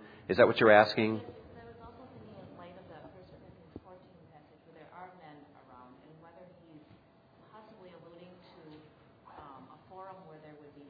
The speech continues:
Speaker 2: men present.
Speaker 1: Right. Um, and that's a very good point. There, there are some, in fact, um, um,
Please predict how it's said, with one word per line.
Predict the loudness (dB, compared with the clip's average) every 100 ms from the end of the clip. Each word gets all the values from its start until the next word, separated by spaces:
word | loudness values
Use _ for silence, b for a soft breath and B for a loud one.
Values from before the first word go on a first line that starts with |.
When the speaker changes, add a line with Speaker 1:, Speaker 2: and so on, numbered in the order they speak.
| -20
Speaker 2:
men | -20
present. | -20 -20 -20 -20 -6
Speaker 1:
Right. | 10 12 12 8 -2 B B B B 12
Um, | 12 12 10 8
and | 10
that's | 12 12
a | 10
very | 12 12
good | 10 6 10
point. | 12 12 10 8
There, | 12 12 12 10 8
there | 8
are | 8
some, | 10 12 12
in | 10
fact, | 10 12 12 8
um, | 6 6 6 4 0 -4 -14 -20 b b b b b -20 -20 -20 -6 4
um, | 6 8 6 4 -2